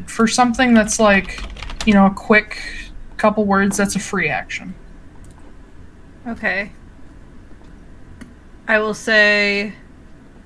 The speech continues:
Speaker 2: "We know Ansem."
Speaker 1: Okay.
Speaker 2: And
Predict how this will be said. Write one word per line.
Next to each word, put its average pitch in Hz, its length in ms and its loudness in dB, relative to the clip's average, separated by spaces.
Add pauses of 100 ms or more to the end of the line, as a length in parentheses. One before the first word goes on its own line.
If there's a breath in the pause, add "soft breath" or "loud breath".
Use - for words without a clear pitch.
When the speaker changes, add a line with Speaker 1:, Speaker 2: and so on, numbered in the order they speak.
(2000)
Speaker 2:
"We 202 240 0
know 269 220 4
Ansem." 240 560 0 (3750)
Speaker 1:
Okay. 190 440 -2
Speaker 2:
And 196 200 -8